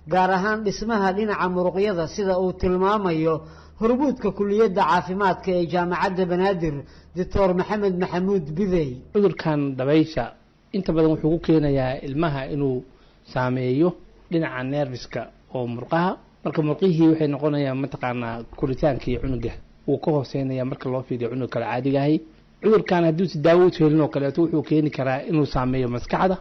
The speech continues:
Speaker 2: Maskaxda wuxuu ku keenayaa wax loo yaqaano meningitis marka qaarkood uu keeno complication aan ku imanayo,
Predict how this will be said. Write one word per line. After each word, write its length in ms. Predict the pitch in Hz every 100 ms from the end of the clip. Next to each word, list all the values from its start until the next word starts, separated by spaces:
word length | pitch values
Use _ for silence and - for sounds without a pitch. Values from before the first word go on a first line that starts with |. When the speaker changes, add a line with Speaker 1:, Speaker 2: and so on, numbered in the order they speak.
| -
Speaker 2:
Maskaxda 320 | 143 - 185 175
wuxuu 140 | 147
ku 120 | 160
keenayaa 400 | - 156 147 139
wax 100 | 135
loo 140 | 135 139
yaqaano 260 | 131 127 127
meningitis 540 | 139 131 120 135 -
marka 220 | 135 127
qaarkood 300 | 120 123 131
uu 100 | 123
keeno 280 | 110 143 160
complication 580 | 160 127 120 - 127 135
aan 100 | 131
ku 120 | -
imanayo, 360 | 151 147 160